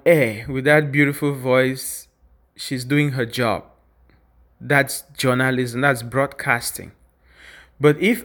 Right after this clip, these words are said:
Ami is doing, um, a radio documentary series on education of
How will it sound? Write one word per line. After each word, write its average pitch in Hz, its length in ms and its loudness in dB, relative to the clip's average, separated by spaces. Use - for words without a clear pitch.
Ami 156 380 4
is 139 340 -4
doing, 160 560 0
um, 120 500 0
a 135 180 0
radio 160 380 4
documentary 135 1120 -6
series - 920 -2
on 127 460 0
education 139 800 -2
of - 460 -4